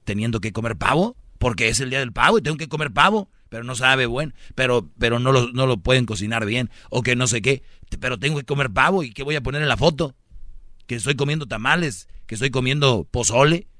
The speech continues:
eh, eh, estoy nervioso, que estoy haciendo una carne asada, ¿no? Esto no va con, con lo que la gente está diciendo, esto no va con lo que el, el estándar de la sociedad. ¿Cómo voy a estar, cómo voy a postear en el Instagram, en el Facebook, en YouTube, mis videos, si no dice pavo,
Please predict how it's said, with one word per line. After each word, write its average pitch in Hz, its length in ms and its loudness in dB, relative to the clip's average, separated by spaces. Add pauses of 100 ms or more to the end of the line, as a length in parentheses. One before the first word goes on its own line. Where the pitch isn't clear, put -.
(460)
eh, - 140 -10
eh, - 140 -8
estoy 120 240 -2
nervioso, 139 520 2
que 101 60 -8
estoy 139 140 -6
haciendo 156 220 -4
una 147 120 -2
carne 151 260 0
asada, 139 300 2
¿no? 151 220 -2
Esto 151 240 0
no 147 80 2
va 156 100 2
con, 143 280 0 (260)
con 131 160 2
lo 123 100 0
que 123 160 -2
la 107 140 -6
gente 139 240 -2
está 139 180 0
diciendo, 147 380 0
esto 139 160 2
no 139 60 4
va 151 120 4
con 147 160 4
lo 127 100 4
que 123 120 0
el, 120 160 -2 (200)
el 123 160 -8
estándar 131 640 0 (260)
de 123 180 -4
la 117 120 -4
sociedad. 107 680 2
¿Cómo 160 160 -4
voy 160 80 -2
a - 20 -2
estar, 156 260 2
cómo 143 140 -8
voy 156 140 -2
a 151 60 -4
postear 127 680 0 (960)
en 135 160 -2
el 127 120 4
Instagram, 143 540 4
en 131 60 -2
el 113 140 -8
Facebook, 139 500 2
en 113 180 0
YouTube, 156 440 2
mis 120 200 -4
videos, 113 380 2
si - 340 -6
no 151 180 2
dice 147 280 0
pavo, 180 460 2